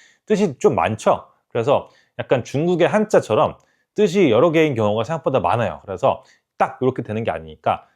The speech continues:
유추를 좀 하거나 연상을 좀 하면은 외울 때 좀 쉬울 수 있죠. 첫 번째 단어는 transfer.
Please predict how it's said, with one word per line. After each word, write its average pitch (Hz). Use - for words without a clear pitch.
유추를 147
좀 160
하거나 151
연상을 143
좀 131
하면은 135
외울 127
때 135
좀 117
쉬울 196
수 -
있죠. 139
첫 190
번째 208
단어는 110
transfer. 170